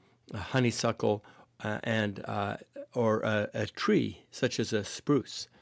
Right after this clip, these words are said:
There is a large segment of our population that works behind desks, uh, each day. And, and when you think about the progression of what could be considered on an average day, there really is a lot of sitting down.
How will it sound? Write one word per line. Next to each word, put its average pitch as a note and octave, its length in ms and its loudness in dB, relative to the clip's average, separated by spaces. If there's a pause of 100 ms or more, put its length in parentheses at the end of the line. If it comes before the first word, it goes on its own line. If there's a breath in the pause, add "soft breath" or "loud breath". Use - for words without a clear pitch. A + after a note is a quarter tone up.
(680 soft breath)
There C3+ 240 10
is A#2+ 120 2
a A#2+ 80 4
large C#3 540 6 (100)
segment A#2+ 460 2
of G#2+ 100 -2
our A2 140 2
population A#2 680 0
that G#2+ 60 -6
works A2 220 -4
behind G#2 560 -2
desks, A2+ 640 -2 (400 loud breath)
uh, G#2+ 240 0
each A2 300 -2
day. G#2 400 0 (340 loud breath)
And, A#2 300 2 (140)
and B2+ 220 4
when C#3 120 6
you B2+ 80 2
think B3 200 0
about C#3 280 2
the B2 80 -8
progression B2 500 0
of G#2+ 80 -6
what A#2 180 0
could A2+ 120 -10
be A#2 100 -2
considered A2+ 560 0
on A2+ 260 2
an G#2+ 140 0
average G#2+ 380 0
day, A#2+ 320 4 (380 loud breath)
there A2 140 6
really D3 440 6
is A2 100 2
a A2 80 4
lot A2 300 4
of G2+ 100 -6
sitting G#2 420 -2
down. G2 400 0